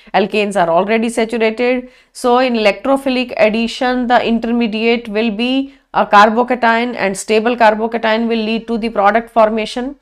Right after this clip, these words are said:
And electrophile will attack in the slow step. Slow step is always the rate determining step.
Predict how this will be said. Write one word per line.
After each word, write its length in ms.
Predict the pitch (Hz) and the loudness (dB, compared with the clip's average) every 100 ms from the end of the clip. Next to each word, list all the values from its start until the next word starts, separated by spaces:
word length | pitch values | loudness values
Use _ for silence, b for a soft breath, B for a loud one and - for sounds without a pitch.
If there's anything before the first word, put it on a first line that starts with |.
| b b b b - | b b b b -2
And 240 | 208 220 | 0 2
electrophile 840 | 214 196 - 240 240 240 226 240 220 | 2 0 0 -2 2 4 4 2 0
will 160 | 226 | 0
attack 420 | - 196 208 220 233 | 0 2 4 2 0
in 160 | 220 | -2
the 100 | 214 | -2
slow 280 | 214 214 220 | -2 0 0
step. 420 | 226 240 240 240 | 0 0 0 -2
Slow 300 | - 220 220 | -6 0 0
step 320 | 226 220 208 | 2 0 0
is 120 | 208 185 | -4 -2
always 460 | 185 220 226 220 | 0 2 0 -2
the 160 | - 185 | -2 -2
rate 240 | 185 214 | -2 -2
determining 560 | 214 220 214 214 226 226 | -2 0 0 0 -4 -4
step. 460 | - 233 233 233 | -2 -2 -2 -4